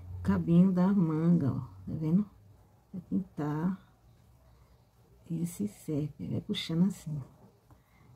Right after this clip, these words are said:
E vai pegar o amarelo bebê e vai fazer uma luz.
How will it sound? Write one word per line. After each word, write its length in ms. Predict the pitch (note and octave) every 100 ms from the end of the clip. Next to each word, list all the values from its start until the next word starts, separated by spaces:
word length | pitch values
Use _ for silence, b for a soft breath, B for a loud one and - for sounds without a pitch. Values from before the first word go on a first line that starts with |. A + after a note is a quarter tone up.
| -
E 60 | F3+
vai 100 | F#3
pegar 260 | G3 E3+
o 60 | D3+
amarelo 540 | D3 D3 D#3 F#3+ G#3
bebê 680 | E3+ D#3 D3+ C#3+ C#3+ D3 E3+ E3+ -
e 140 | E3 D#3+
vai 320 | D3+ D#3 F3
fazer 540 | F3 F3 D#3+ D#3 D#3+ -
uma 160 | F3+
luz. 640 | G#3 D#3+ D#3 D3+ - -